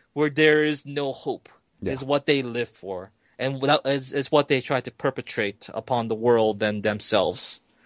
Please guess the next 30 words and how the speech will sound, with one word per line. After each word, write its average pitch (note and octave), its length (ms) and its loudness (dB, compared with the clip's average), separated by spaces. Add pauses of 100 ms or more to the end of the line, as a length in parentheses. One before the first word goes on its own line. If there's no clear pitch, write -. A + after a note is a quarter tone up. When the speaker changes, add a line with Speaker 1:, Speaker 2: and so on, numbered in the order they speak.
(560)
Speaker 1:
So, - 160 0
and A#2 160 2
that C3+ 160 8
is A#2 140 -2
the G#2+ 120 -2
ultimate G#2 400 -4
despair. F2 420 -6 (560)
Speaker 2:
So G#2 300 0
we A2 160 2
find A#2+ 420 4
out G#2 320 2 (760)
the, G2+ 500 -2 (920)
the G#2 80 0
mystery G#2+ 420 4
of F#2+ 120 4
who G#2 280 4
the F2+ 140 2
person F#2+ 500 2
is F2+ 180 0
behind F#2+ 460 0
this G2 140 -2
stuff. - 440 -6 (1400)
The G#2+ 440 2 (100)
only B2+ 320 8
thing A2+ 480 6
left G#2+ 580 6 (680)
is - 120 -10
to A2 120 -2
figure F#2+ 400 4
out F2+ 400 4